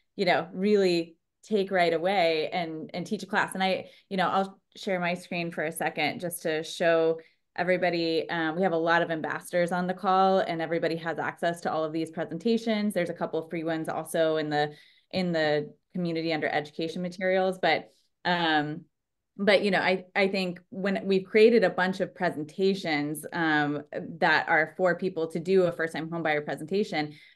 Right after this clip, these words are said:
but that's not the key to really educating people. It's truly going through that and having a conversation. And, um,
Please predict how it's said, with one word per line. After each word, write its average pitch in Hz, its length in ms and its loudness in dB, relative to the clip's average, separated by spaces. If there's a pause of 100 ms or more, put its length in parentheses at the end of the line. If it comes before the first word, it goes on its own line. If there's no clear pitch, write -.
(100)
but 196 140 2
that's 202 380 2 (260)
not 196 500 2
the 180 80 -2
key 185 480 -2
to 160 280 -4
really 180 420 2
educating 160 480 -2
people. 113 420 -4
It's 190 260 -2 (120)
truly 233 480 4
going 180 440 0
through 175 540 2
that 165 260 4
and 175 100 -6
having 170 300 -4
a 151 60 -8
conversation. 160 880 -4 (420)
And, 180 440 4
um, 170 420 2